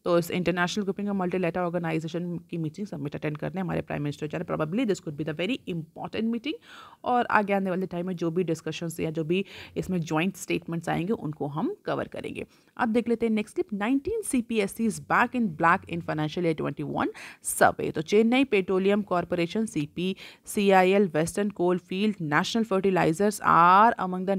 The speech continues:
nineteen central public sector enterprises that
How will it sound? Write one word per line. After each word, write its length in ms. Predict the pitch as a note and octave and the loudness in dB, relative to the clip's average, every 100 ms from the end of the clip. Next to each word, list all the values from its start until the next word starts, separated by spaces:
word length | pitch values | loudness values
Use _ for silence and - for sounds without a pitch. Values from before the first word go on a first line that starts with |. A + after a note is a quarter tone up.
| E3 | 0
nineteen 800 | D#3+ F3 G3 G#3 - B3+ C#4 C#4 | 0 0 0 -2 -2 2 4 2
central 720 | - - A3+ B3+ B3+ C#4+ C#4 C#4 B3 | 0 0 2 2 2 4 4 4 0
public 340 | A3 A#3+ - | 0 -2 -2
sector 320 | A3+ A3+ A3+ G#3+ | -4 0 0 0
enterprises 800 | A3 - F#3+ F3 E3+ F3 E3 - - - - - F3 | -4 -2 0 2 0 2 0 -2 -16 -16 -18 -4 8
that 180 | F#3+ | 8